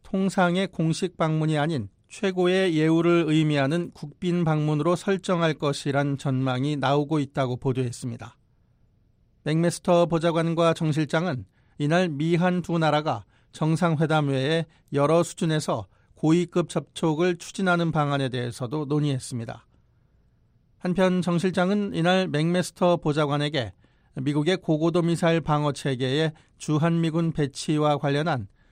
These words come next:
한국 내 보고 누락 문제에 대해 설명했다고 한국 정부 당국자가 밝혔습니다. 이에 대해 맥메스터 실장은 설명해줘서 고맙다며 이해를 표명했다고 이 당국자는 전했습니다.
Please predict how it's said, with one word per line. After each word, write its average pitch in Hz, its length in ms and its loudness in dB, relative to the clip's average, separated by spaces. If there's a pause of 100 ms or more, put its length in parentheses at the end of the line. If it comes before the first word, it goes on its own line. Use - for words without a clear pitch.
한국 170 360 0
내 185 180 2
보고 160 720 2
누락 160 300 4
문제에 160 340 2
대해 156 200 0
설명했다고 143 840 -2 (260)
한국 160 340 -2
정부 151 320 0
당국자가 147 760 0
밝혔습니다. 123 720 -6 (920)
이에 160 160 2
대해 175 320 4
맥메스터 165 600 0
실장은 156 560 -4 (300)
설명해줘서 185 960 0
고맙다며 151 720 -2 (240)
이해를 160 520 2
표명했다고 151 840 -2 (180)
이 143 160 -2
당국자는 139 760 -2
전했습니다. 123 680 -6